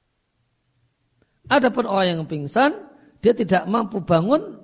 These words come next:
meskipun sudah dibangunkan. "Ayo bangun, bangun, bangun." Nah,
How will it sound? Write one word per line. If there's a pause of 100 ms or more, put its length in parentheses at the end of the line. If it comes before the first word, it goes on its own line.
(140)
meskipun
sudah
dibangunkan. (420)
"Ayo
bangun,
bangun,
bangun."
Nah,